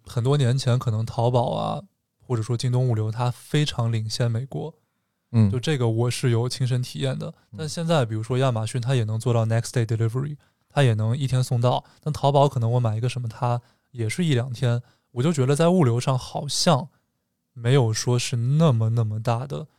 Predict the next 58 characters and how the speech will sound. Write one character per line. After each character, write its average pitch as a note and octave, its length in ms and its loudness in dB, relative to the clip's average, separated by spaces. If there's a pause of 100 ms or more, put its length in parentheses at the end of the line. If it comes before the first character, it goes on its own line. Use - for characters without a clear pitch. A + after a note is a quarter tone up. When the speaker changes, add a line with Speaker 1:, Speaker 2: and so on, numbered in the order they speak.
(160)
Speaker 1:
区 - 320 -2
别 B2+ 140 -4
了。 C#3+ 200 -6 (600)
Speaker 2:
我 B2 100 8
跟 G#3 160 6
你 A3+ 60 6
的 E3 80 4
体 - 220 -6
验 D#2+ 80 -2
恰 B2+ 140 -2
恰 A#2 140 2
相 B2+ 180 0
反。 - 160 -6 (300)
Speaker 1:
相 D3 260 -2
反。 - 260 -8
Speaker 2:
嗯， G2+ 260 2
我 A#2 120 0
原 A#2+ 220 4
来 F3+ 100 6
觉 B2+ 160 2
得 G#2+ 240 4 (120)
就 A2 120 0
是 G2+ 380 0
美 G2+ 220 -2
国 F2 240 0
的 C3 120 2
物 B2+ 220 0
流， F2 320 -2
你 A#2 140 4
只 A2+ 140 0
要 F2 220 -2
舍 - 200 -2
得 F#2 100 0
花 G#2+ 180 0
钱， A2+ 320 -4 (420)
Speaker 1:
嗯。 A#2 120 -4
Speaker 2:
就 A2 80 6
是 A2 60 6
你 G#2+ 80 4
Prime， A2+ 440 4 (160)
就 G#2+ 120 -2
那 G2 260 0
个 F2 260 -2 (120)
Amazon G#2 360 2
Prime， A#2 140 -4
Speaker 1:
Prime， G2+ 200 2
嗯。 - 120 -6
Speaker 2:
对， G2 220 2
对， E2 100 -2
对， E2 160 -4
它 - 160 -6
的 G2+ 100 0
体 - 200 -8
验 F#2 120 -2
是 G#2 120 -4
很 F2 200 -6
好 G#2+ 200 -2
的。 - 120 -16